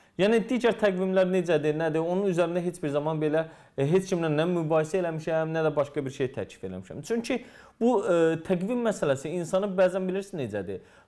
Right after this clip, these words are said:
Ramazanın mahiyyəti qalır bir kənarada. Elə xırda məsələlərdən danışırıq ki biz. O, o niyə oruç tutduğu məsələsi qalır, ancaq elə bir saatla, "A, girdi, vəssalam, tez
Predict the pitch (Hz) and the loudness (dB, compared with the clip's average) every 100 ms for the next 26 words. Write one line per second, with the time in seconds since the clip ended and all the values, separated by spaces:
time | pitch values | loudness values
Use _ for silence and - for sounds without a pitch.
0 | 156 180 202 196 202 233 208 180 180 175 | 0 2 2 2 0 0 -2 0 -2 -2
1 | 175 175 175 175 180 185 214 196 156 117 | -2 0 0 -2 -4 -6 -4 -2 0 0
2 | 135 180 214 - 208 196 185 185 160 156 | 0 -2 -2 -4 -2 -2 -2 -2 2 2
3 | 151 165 165 160 156 196 180 - 110 101 | 0 -2 -2 -4 -6 -8 -6 -6 -6 -6
4 | - - _ 196 220 - 175 175 196 220 | -10 -20 _ 4 4 4 4 4 4 4
5 | 180 190 180 - - 175 185 175 160 156 | 4 2 0 -4 -8 -4 -2 -2 -2 -4
6 | 156 160 170 185 170 185 - - - 185 | -2 -2 0 0 0 -2 -4 -6 0 2
7 | 185 - - 165 165 160 220 - 185 - | 2 -4 -4 -4 -4 -4 -4 -6 -6 0
8 | 180 160 170 170 160 143 135 151 | 2 2 -2 -2 -4 -8 -4 -6